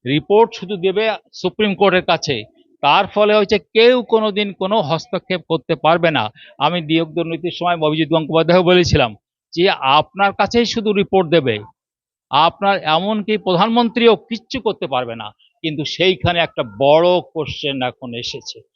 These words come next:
আমার নিজের মনেও এসেছে, এবং যার জন্য তোমাকে আমি বলেছিলাম যে এই উনি সুপ্রিম কোর্ট, হাইকোর্টে যাওয়ার একদিন আগেই আমি বলেছি যে আমি একটা,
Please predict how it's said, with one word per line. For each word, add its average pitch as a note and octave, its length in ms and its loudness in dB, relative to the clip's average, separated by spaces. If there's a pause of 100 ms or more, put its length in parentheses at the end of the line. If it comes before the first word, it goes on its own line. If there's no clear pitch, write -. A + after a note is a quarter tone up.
(140)
আমার D3 260 2
নিজের D#3 380 2
মনেও E3+ 440 4
এসেছে, - 380 0 (320)
এবং D3 280 -2
যার D3+ 220 0
জন্য G3 200 0
তোমাকে F3 280 -2
আমি E3+ 120 -4
বলেছিলাম D3 580 -2 (280)
যে D#3 120 -2
এই D#3+ 120 0 (120)
উনি E3+ 360 -2 (200)
সুপ্রিম F3 380 -6
কোর্ট, E3 220 2
হাইকোর্টে E3+ 480 -2
যাওয়ার E3+ 240 2 (100)
একদিন D#3 280 -6
আগেই D3 480 0 (560)
আমি D#3+ 180 -2
বলেছি E3+ 400 0
যে F3 100 2
আমি E3+ 200 0
একটা, E3+ 320 0